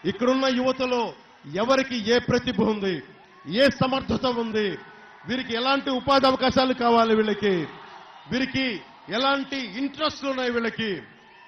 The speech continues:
ఎవరన్నా వచ్చి మనకి సర్వే చేయాల్సింది. కులాలు వీటన్నిటితో పాటు కూడా, దో అక్కడున్న కుర్రాడికి నీకేం కావాలని ఉంది భవిష్యత్తులో,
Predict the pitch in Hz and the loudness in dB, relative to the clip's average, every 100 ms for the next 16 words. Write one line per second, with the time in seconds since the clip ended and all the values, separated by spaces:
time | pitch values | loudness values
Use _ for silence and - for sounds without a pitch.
0 | 156 240 285 285 277 277 277 277 269 247 | -4 0 0 0 0 -2 -4 -6 -4 -6
1 | 240 247 247 240 - - - 240 269 269 | -8 -8 -8 -10 -12 -12 -6 -4 -2 -2
2 | 254 262 262 - 240 233 214 - - - | -2 0 -2 -2 -6 -4 -6 -8 -18 -20
3 | - - 247 269 269 262 247 226 240 233 | -16 0 2 4 2 0 -2 -2 -2 2
4 | 233 220 214 214 214 208 147 - - - | 2 2 0 2 2 2 0 -6 -20 -20
5 | _ _ 220 226 202 208 233 226 196 147 | _ _ 2 2 0 -2 -2 -2 -2 -4
6 | 196 220 233 220 202 147 - - 170 185 | -4 0 0 0 -2 -6 -10 -10 -8 0
7 | 233 269 240 233 226 214 208 196 214 214 | 0 2 2 2 2 -2 -4 0 0 0
8 | - 175 | -2 -4